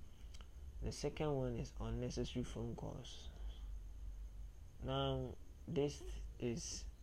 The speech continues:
um, an issue to be discussed so much. There are some phone calls that can't be rejected. So,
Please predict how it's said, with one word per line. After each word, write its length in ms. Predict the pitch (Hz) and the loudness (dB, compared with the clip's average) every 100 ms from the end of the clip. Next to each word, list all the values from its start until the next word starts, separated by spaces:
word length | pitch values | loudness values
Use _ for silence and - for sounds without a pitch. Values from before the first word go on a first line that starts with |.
| - - 120 | -10 -6 -2
um, 300 | 113 110 110 | 0 0 0
an 220 | 110 113 | 0 0
issue 300 | 123 - 120 | 2 2 0
to 140 | - 113 | 0 0
be 320 | 117 110 110 - - - - - - - - | 0 0 -4 -8 -8 -6 -6 -8 -10 -6 0
discussed 600 | 120 - 117 120 117 - | 2 2 0 0 0 0
so 80 | 117 | 0
much. 420 | 117 117 - - - - - - - | 2 0 -2 -4 -4 -4 -6 -6 -2
There 140 | 113 | 0
are 60 | 113 | 2
some 180 | 127 120 | 2 4
phone 220 | - 156 | 6 4
calls 320 | - 113 113 | 4 4 4
that 220 | 113 120 | 2 0
can't 340 | - 117 117 156 | -2 0 0 0
be 220 | 107 113 | 0 2
rejected. 520 | 110 - 110 107 104 - - - - - - - - - - - - - | 2 2 0 0 -2 -4 -6 -8 -10 -8 -10 -10 -10 -8 -8 -6 -8 0
So, 280 | 120 113 | 2 4